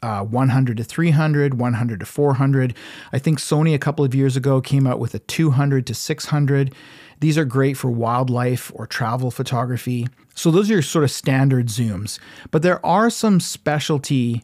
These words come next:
lenses that some people may be interested in.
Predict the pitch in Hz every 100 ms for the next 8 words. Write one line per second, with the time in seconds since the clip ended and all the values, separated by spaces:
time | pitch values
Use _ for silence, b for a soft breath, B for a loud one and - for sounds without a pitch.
0 | _ 123 123 113 107 101 120 - - b
1 | b b b b 151 135 175 175 170 156
2 | 147 139 135 135 139 139 139 135 - 90
3 | 78 57